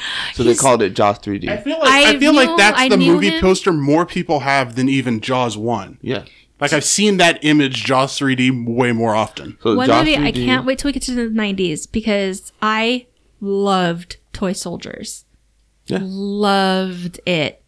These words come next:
Speaker 2: And he's, like, the headmaster
Speaker 1: Yeah.
Speaker 2: or the principal
Speaker 1: Right.
Speaker 2: or something.
Speaker 1: So eighty, so
Speaker 3: She
Speaker 1: eighty
Speaker 3: said Toy Soldiers. Every time I hear that,
Speaker 1: You think about Small Soldiers?
Speaker 3: I think of Small Soldiers.
Speaker 1: <laughs>
Speaker 2: And every time I think of Small Soldiers, I'm like, "Oh, is it Toy Soldiers?" And it's
Speaker 1: Small
Speaker 2: not.
Speaker 1: Soldiers is really funny.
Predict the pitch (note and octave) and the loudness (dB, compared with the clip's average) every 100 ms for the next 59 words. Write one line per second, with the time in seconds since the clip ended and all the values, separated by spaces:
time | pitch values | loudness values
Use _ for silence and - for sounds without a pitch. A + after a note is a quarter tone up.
0 | _ F#3 F#3 G#3 F#3 F#3+ F#3 F#3 F#3+ F#3+ | _ -10 -4 -4 -2 -4 -4 -6 -6 -6
1 | E3 E3+ - E3+ F3 - F3 F3 F3 B2+ | -8 -6 -4 -4 -4 -6 -8 -8 -2 0
2 | F#3+ E3 E3 E3+ D3+ E3 A2+ G#3+ - D3+ | 0 -4 -10 -12 -10 -12 -12 -12 -2 2
3 | D#3+ F#3+ - D#3+ - A#3+ C4+ B3 G3+ G#3 | 4 2 -2 0 2 4 4 2 2 2
4 | G3 F#3+ F3 D3+ C#3 F3+ G#3+ G#3 D#3 F#3+ | 2 2 0 0 -2 -2 0 0 0 2
5 | G3 D3+ B2 G#2+ - _ A#2+ A2 A2+ G#2+ | 2 2 0 0 -4 _ -18 -14 -8 -8
6 | G2+ A2+ G#2+ A#2+ C3 E3+ F#3 F3 - E3+ | -6 -4 -4 0 0 2 2 2 2 2
7 | D#3+ E3 D3 - - - - - - - | 2 2 2 0 2 4 2 0 -14 -14
8 | - A3 A3 A3+ C4 A3 B3 A3+ A3 - | -6 0 2 2 4 4 4 0 -2 -2
9 | G#3+ G3+ B3+ B3 A#3 B3+ C4 - G4+ G4+ | -2 2 2 2 2 0 0 2 2 2
10 | D4 - - F4 F4+ F4 F#4 F#4 - F#3+ | 0 -4 -2 0 0 0 0 0 -2 -6
11 | - - E3+ E3+ E3+ - C4 A3+ D#3 C3 | -8 -10 -6 2 4 6 6 6 4 4
12 | C#3 B2 - G#2+ | 4 4 2 -2